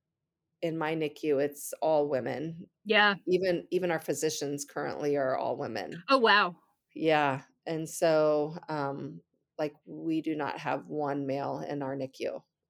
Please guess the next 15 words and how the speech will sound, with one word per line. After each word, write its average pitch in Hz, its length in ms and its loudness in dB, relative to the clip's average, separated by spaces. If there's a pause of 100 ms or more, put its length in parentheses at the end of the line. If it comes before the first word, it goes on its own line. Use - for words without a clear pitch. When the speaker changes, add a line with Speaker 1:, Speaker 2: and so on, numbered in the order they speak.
(160)
Speaker 1:
at 131 200 -4
all. 135 360 -4 (300)
Speaker 2:
Wow. 170 340 0
Speaker 1:
And, 147 400 -2
um, 147 600 -6 (3250)
and, 151 280 -4
you 165 100 -6
know, 151 120 -4
women, 196 500 -4 (640)
women 190 240 -6
are 233 80 -4
hard 190 260 -4
on 196 180 -4
each - 160 -12
other. 160 400 -10